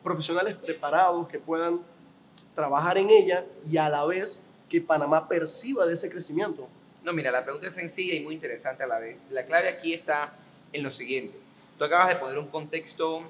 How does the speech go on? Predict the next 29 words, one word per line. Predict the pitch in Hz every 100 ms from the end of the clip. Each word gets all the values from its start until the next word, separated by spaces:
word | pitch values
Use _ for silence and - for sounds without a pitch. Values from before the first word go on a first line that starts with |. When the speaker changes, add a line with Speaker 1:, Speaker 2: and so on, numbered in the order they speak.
| -
Speaker 2:
económico, | 127 123 127 147 160 160 170
nacional | 151 127 120 131 156
y | 160
global | 135 123 131 135 156 -
muy | 151 165
cierto | - 170 139 127
y |
muy | 127 147
interesante. | 151 123 117 123 110 110 110 - - - - -
Pero | 143
ahora | 147
yo | 151
te | 160
preguntaría | 147 139 127 131 139
a |
ti | 160 156
o | 147
le | 120
pregunto | 120 135 143 156
para | 147 143
que |
lo | 143
piensen, | 139 190 135 117 110 - - - - -
mientras | 139 127 131
yo | 131
respondo, | 139 - 143 135 135 139 143 - - - - - - - - -
¿cuántas | 165 185 190 190 185 - - - - -
personas, | 127 - 143 110 - - -
cuántos, | - 170 170 185